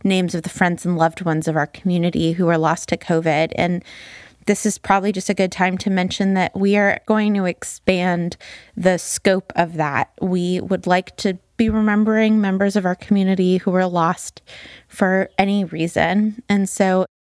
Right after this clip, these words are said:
if you would like to submit the name of somebody for us to read their name aloud on an episode, go to harry potter sacred text dot com. And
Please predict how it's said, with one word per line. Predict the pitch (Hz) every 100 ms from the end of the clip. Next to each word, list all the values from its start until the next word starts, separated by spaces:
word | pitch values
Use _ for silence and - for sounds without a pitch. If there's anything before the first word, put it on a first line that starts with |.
| -
if | 233
you | 214 214
would | 202
like | 202
to | -
submit | 196 190 196 -
the |
name | 190 185 180
of | -
somebody | 175 170 175
for | - 165
us | 165 -
to | 185
read | 185 170
their | 175
name | 175 170 170
aloud | 170 175 175 170
on | 170
an | 180 -
episode, | - 185 185 165 160 -
go | - 185
to | 175 170
harry | 175 165
potter | - 165 165
sacred | 175 - 175
text | - 165 -
dot | 180 165 -
com. | - 165 165 196 202 214 -
And | 202 185